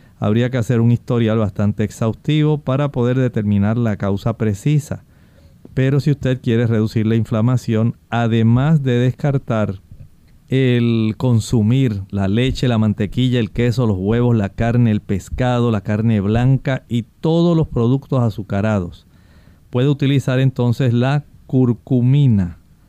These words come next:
Este ingrediente que se encuentra en la cúrcuma longa, es una raíz, familia del jengibre, ayuda para que se pueda reducir la inflamación,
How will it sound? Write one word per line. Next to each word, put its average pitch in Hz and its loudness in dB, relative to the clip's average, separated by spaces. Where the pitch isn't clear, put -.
Este 131 0
ingrediente 156 2
que 107 -4
se - -2
encuentra 127 0
en 131 2
la 117 0
cúrcuma 151 0
longa, 113 0
es 101 -2
una 120 2
raíz, 123 -2
familia 107 0
del 110 0
jengibre, 117 0
ayuda 135 0
para 151 -2
que 147 -2
se 143 0
pueda 131 0
reducir 131 0
la 117 0
inflamación, 127 0